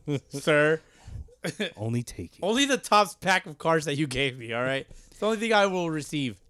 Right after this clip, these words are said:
Speaker 1: Weird.
Speaker 2: All right, Fontana Baseball. Are we done with them? Fontana
Speaker 1: Mm-hmm.
Speaker 2: Baseball League. All right,
Speaker 1: Mm-hmm,
Speaker 2: let's
Speaker 1: mm-hmm.
Speaker 2: go on to Scabble. Scabble, we do have a few scores. Don't have everything, but we do know the Young Guns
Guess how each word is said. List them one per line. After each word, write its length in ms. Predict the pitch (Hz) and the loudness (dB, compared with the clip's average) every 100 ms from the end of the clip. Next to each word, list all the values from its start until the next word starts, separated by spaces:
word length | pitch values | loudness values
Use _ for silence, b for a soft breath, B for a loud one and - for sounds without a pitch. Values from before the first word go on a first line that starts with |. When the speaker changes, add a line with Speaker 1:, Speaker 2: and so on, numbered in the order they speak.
| _ _ _ _ _ _ - - | _ _ _ _ _ _ -14 -6
Speaker 1:
Weird. 140 | 117 | 0
Speaker 2:
All 60 | 127 | 0
right, 180 | 110 101 | 0 -6
Fontana 420 | - 131 123 156 | -4 -2 2 2
Baseball. 400 | 139 147 147 151 | 4 4 4 2
Are 60 | 127 | 2
we 80 | 120 | 2
done 120 | 135 | 0
with 100 | 131 | 0
them? 260 | 147 160 165 - _ _ _ _ _ _ _ - | 0 0 -4 -16 _ _ _ _ _ _ _ -10
Fontana 460 | 165 190 175 175 | -2 0 2 4
Speaker 1:
Mm-hmm. 60 | 170 | 4
Speaker 2:
Baseball 360 | 131 131 131 131 | 2 0 0 2
League. 380 | 131 131 131 110 | 2 0 -2 -4
All 60 | |
right, 180 | 110 107 | -4 -4
Speaker 1:
Mm-hmm, 220 | 160 160 | -6 -8
Speaker 2:
let's 120 | 156 143 | -8 -6
Speaker 1:
mm-hmm. 60 | 131 | -2
Speaker 2:
go 60 | |
on 140 | 127 123 | -2 -2
to 280 | - 123 120 | -2 -2 -2
Scabble. 480 | - 175 180 104 - b b b b | 4 4 4 2 -4 b b b b
Scabble, 560 | - - 143 147 156 156 | -10 2 4 6 6 6
we 100 | 147 | 6
do 120 | 156 | 6
have 140 | 165 | 4
a 60 | 147 | 2
few 360 | 110 139 170 170 | 0 0 2 2
scores. 640 | - 147 147 165 185 165 | 2 4 6 6 2 0
Don't 180 | 131 135 | 0 2
have 180 | 127 120 | 2 0
everything, 540 | 127 131 143 147 147 | 0 -2 0 0 0
but 420 | 123 123 123 123 | 0 2 2 0
we 120 | 113 | 0
do 180 | 117 120 | -2 0
know 160 | 120 117 | 0 0
the 100 | 107 | 0
Young 300 | 107 131 156 | 2 4 4
Guns 540 | 139 127 107 95 - | 4 4 2 -4 -10